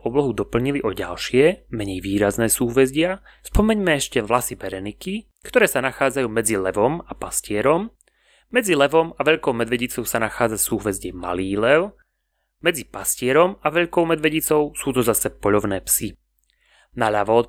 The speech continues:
Pastiera nájdeme pomerne výrazné, aj keď menšie súhvezdie Severnej koruny, v tvare akéhosi účka s najjasnejšou hviezdou Gemou v strede. Na východ od Panny sa zase nachádza ďalšie pomerne nevýrazné zvieratníkové súhvezdie,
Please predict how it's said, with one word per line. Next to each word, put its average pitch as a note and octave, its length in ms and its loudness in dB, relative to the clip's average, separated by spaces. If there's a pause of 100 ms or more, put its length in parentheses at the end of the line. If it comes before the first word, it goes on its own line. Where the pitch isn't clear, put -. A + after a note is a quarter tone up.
Pastiera E3 640 0
nájdeme F#3 320 2
pomerne A#3 400 0
výrazné, A2+ 720 0
aj - 240 -4
keď B2+ 160 -2
menšie G#2+ 320 -6
súhvezdie A#2+ 560 0
Severnej A#2 560 -2
koruny, G#2+ 400 0 (480)
v - 80 -12
tvare B3+ 240 2
akéhosi C#3+ 720 0
účka D#3 560 -4
s - 80 -8
najjasnejšou D3 640 -2
hviezdou A2+ 400 2
Gemou A#2+ 480 2
v - 80 -14
strede. G#2 400 -2 (960)
Na G#2 160 0
východ F3+ 320 2
od - 160 -6
Panny A#2 480 -6
sa D3+ 160 -6
zase D#3+ 240 -2
nachádza A#2 400 -2
ďalšie C3+ 720 -2
pomerne B2+ 400 -4
nevýrazné A#2+ 640 -2
zvieratníkové A2 720 -2
súhvezdie, B2+ 640 -2